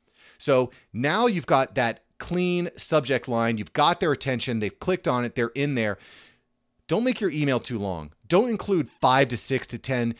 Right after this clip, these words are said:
email links. You gotta keep it tight, keep it short. Your dream guest has a million things going on. They don't have time to read through a wall of text. So please, keep it as short as you can. Now,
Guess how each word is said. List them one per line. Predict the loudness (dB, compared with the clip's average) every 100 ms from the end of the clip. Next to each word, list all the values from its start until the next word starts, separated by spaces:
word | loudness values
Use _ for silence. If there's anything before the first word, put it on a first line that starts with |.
| _ _
email | -2 0 4 2 2
links. | -2 -4 -8
You |
gotta | -4 0 2 2 -2 _ -8
keep | -4 -2 -2
it | -6 _
tight, | -2 2 2 -2 _
keep | -10 -8 -4 -6
it | -6
short. | -6 -2 -2 -4 -14 -16
Your | -4 -4
dream | 0 2 4
guest | 4 2 2
has | -2 -2
a |
million | 0 0 0 0
things | 0 -2 -2
going | -2 -2
on. | -4 -6
They |
don't | -6 -4
have | -4
time | -4 0 2 0 -2 _ _
to | -4
read | 0 0
through | -2
a | -2
wall | 2 2
of | 0
text. | -6 -6 -8 -16 _ -10
So | -6
please, | -2 -2 -2 -8 _ -6
keep | -4 -2
it |
as | -2
short | 2 2
as | 2 -2
you |
can. | -4 -6 -6 -10 _ _ _ _ _ _ _ _ -8
Now, | -4 -2 -2